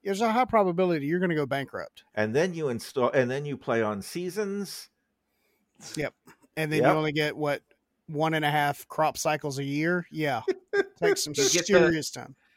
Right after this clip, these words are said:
Speaker 3: Do you get the farming subsidies, though? <laughs>
Speaker 2: There's a mod
Speaker 1: Mm.
Speaker 2: for that.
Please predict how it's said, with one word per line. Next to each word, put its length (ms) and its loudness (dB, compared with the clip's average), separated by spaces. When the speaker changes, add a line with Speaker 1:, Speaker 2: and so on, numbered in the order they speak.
Speaker 3:
Do 80 -10
you 60 -6
get 120 -2
the 60 -2
farming 480 0
subsidies, 680 -6
though? 600 -18
<laughs> 240 -20
Speaker 2:
There's 180 2
a 80 4
mod 240 4
Speaker 1:
Mm. 40 -8
Speaker 2:
for 120 -4
that. 260 -10